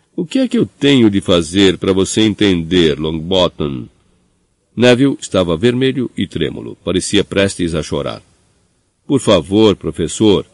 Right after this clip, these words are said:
disse Hermione. "Eu poderia ajudar Neville a consertar." "Eu não me lembro de ter lhe pedido para se exibir, senhorita Granger", respondeu Snape friamente.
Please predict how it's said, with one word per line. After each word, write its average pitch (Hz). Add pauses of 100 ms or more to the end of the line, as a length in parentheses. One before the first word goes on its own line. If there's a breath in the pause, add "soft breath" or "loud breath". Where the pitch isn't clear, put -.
(180)
disse 90
Hermione. 76 (480 soft breath)
"Eu 120
poderia 123
ajudar 101
Neville 92
a 80
consertar." 90 (220)
"Eu 131
não 131
me 127
lembro 85
de 90
ter 80
lhe 85
pedido 107
para 95
se -
exibir, 95
senhorita 76
Granger", 73 (800)
respondeu 92
Snape 95
friamente. 78